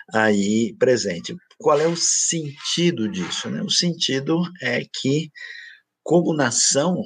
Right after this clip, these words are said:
né, o povo da primeira aliança tá demonstrando aquilo que os profetas estão dizendo, que eles não estão apresentando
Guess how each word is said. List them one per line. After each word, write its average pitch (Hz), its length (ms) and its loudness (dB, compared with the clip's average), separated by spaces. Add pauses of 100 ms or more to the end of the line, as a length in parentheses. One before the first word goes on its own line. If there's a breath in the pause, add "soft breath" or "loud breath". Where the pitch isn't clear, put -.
(120)
né, 113 220 -2
o 113 60 2 (140)
povo 107 400 2
da 98 160 0
primeira 95 440 -2
aliança 92 680 -2 (1000 loud breath)
tá 131 120 4
demonstrando 147 800 2
aquilo 143 440 -4
que - 120 -8
os 202 140 -4
profetas 147 640 2
estão 98 240 -4
dizendo, 101 440 0
que - 100 -8
eles 120 220 -6
não 165 420 0
estão 131 400 0
apresentando 120 800 0